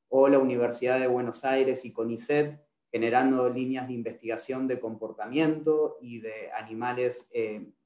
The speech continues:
de seguimiento de los animales reinsertados. El senasa es parte de nuestra red, quienes,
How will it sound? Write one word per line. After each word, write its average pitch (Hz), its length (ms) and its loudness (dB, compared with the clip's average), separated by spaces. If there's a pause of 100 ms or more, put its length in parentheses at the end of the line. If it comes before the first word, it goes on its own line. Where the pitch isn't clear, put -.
(140)
de - 100 -6
seguimiento 120 500 -6
de 123 100 -2
los 110 140 -6
animales 120 460 -6
reinsertados. 139 880 -4 (360)
El 123 140 2
senasa 131 500 -2
es 127 80 -8
parte 120 320 -4
de 113 100 -2
nuestra 113 360 -6
red, 147 360 2
quienes, 113 480 -10